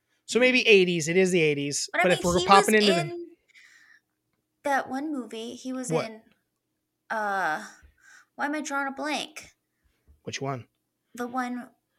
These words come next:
Speaker 2: that was remade.
Speaker 1: I think it was
Speaker 2: That's what
Speaker 1: nineteen ninety.
Speaker 2: Oh,
Speaker 1: I think
Speaker 2: okay.
Speaker 1: Point Break's
Speaker 2: Point
Speaker 1: nineteen ninety,
Speaker 2: Break,
Speaker 1: Tara.
Speaker 2: thank you, God.
Speaker 1: Pretty sure Point Break's nineteen ninety. He, ni-, and, like, and then I think that Speed's, like, ninety-two or something like that. Point,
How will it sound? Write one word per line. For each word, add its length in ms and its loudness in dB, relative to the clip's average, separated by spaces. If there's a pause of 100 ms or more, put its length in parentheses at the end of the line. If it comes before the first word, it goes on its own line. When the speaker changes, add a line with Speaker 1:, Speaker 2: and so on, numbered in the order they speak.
Speaker 2:
that 160 -8
was 200 -10
remade. 520 -10 (800)
Speaker 1:
I 100 -20
think 100 -8
it 40 -4
was 80 -6
Speaker 2:
That's 200 -6
what 120 -4
Speaker 1:
nineteen 40 0 (100)
ninety. 200 -12 (440)
Speaker 2:
Oh, 260 -4 (380)
Speaker 1:
I 40 -20
think 120 -12
Speaker 2:
okay. 80 -16
Speaker 1:
Point 200 -4
Break's 220 -2
Speaker 2:
Point 120 -6
Speaker 1:
nineteen 180 -6
ninety, 160 0
Speaker 2:
Break, 160 2
Speaker 1:
Tara. 140 -10
Speaker 2:
thank 160 -8
you, 80 -16
God. 260 -10 (420)
Speaker 1:
Pretty 160 -4
sure 140 2
Point 240 2
Break's 200 4
nineteen 300 -2
ninety. 500 -2
He, 160 -20 (220)
ni-, 140 0
and, 160 -2
like, 260 -2 (800)
and 100 -6
then 120 0
I 100 0
think 280 -2
that 260 4 (340)
Speed's, 420 -2
like, 120 2
ninety-two 1000 -2
or 120 -2
something 280 -14
like 200 -14
that. 240 -10 (420)
Point, 360 2